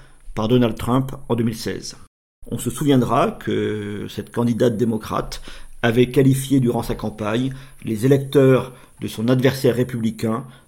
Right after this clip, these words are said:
de gens déplorables, enfermés selon elle dans leurs préjugés. Les électeurs du Kansas auront eu plutôt l'impression que cette candidate démocrate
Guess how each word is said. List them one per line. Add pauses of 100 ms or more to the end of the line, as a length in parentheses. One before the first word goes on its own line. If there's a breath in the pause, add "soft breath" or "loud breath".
de
gens
déplorables, (520 soft breath)
enfermés
selon
elle (180 loud breath)
dans
leurs
préjugés. (440 soft breath)
Les
électeurs
du
Kansas (320 loud breath)
auront
eu
plutôt
l'impression (260 loud breath)
que
cette
candidate
démocrate